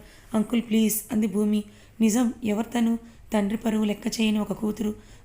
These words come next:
ఒక ఫ్యామిలీని రోడ్డు మీదకి లాగిన ఒక బాధ్యత లేని అమ్మాయి. "నాకు సంబంధం లేదన్నారు" కిషోర్ కోపంగా. అప్పటికే రజనీ కళ్ళల్లో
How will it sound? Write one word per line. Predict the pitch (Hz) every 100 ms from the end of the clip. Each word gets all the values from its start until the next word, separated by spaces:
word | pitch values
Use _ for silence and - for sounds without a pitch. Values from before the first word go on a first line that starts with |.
| -
ఒక | 226
ఫ్యామిలీని | 247 214 214 254 254
రోడ్డు | 226 220 196 233
మీదకి | 220
లాగిన | 220 214 214 214 202 - - -
ఒక | 220 226
బాధ్యత | 190 190 202 233
లేని | 226 202
అమ్మాయి. | 190 202 202 - - - -
"నాకు | 233
సంబంధం | 233 208 202 226 240
లేదన్నారు" | 214 202 202 202
కిషోర్ | 214 220 - 214
కోపంగా. | - - 196 214 202 202 - - - - -
అప్పటికే | 214 233 - 226
రజనీ | 208 190 208
కళ్ళల్లో | 220 208 208 208